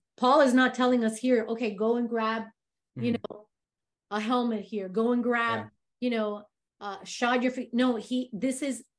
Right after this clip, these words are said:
Speaker 1: spiritual in content. This is
Speaker 2: Yeah.
Speaker 1: supernatural, right?
Speaker 2: Right, right.
Speaker 1: And this is all done through the word of God.
Speaker 2: That's
Speaker 1: I,
Speaker 2: right.
Speaker 1: I love how you ended, um, the, uh, the message on, on Sunday.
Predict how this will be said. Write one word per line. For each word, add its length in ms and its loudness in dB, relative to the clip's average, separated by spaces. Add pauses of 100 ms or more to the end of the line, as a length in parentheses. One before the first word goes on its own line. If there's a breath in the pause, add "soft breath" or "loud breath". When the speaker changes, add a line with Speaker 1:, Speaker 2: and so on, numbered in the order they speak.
Speaker 1:
spiritual 800 0
in 80 -8
content. 600 -14
This 280 2
is 340 2
Speaker 2:
Yeah. 180 -12
Speaker 1:
supernatural, 760 -6 (180)
right? 220 -2
Speaker 2:
Right, 160 -8 (260)
right. 160 -8
Speaker 1:
And 160 -2
this 160 -20
is 120 -2
all 200 4
done 240 0
through 200 -2
the 80 -2
word 180 -4
of 140 -14
God. 320 -12 (320 loud breath)
Speaker 2:
That's 160 -14
Speaker 1:
I, 60 -4
Speaker 2:
right. 100 -14 (240)
Speaker 1:
I 100 6
love 320 8
how 160 4
you 320 2 (460)
ended, 600 2
um, 480 -10 (1200 loud breath)
the, 360 4
uh, 360 0
the 140 -6
message 800 0 (640)
on, 680 -4 (180)
on 160 -4
Sunday. 760 2